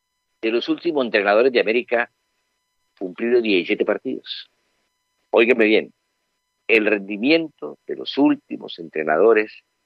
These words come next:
de la América cumplidos diecisiete partidos. A esa altura,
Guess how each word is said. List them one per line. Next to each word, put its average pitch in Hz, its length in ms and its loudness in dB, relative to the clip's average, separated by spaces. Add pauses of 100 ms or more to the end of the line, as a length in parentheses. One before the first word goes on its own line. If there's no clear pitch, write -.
(380)
de 76 60 -8
la 76 80 -2
América 90 340 -2
cumplidos 87 540 -4
diecisiete 71 440 -8
partidos. - 800 -12 (1080)
A 131 180 6
esa 175 160 4
altura, 110 480 0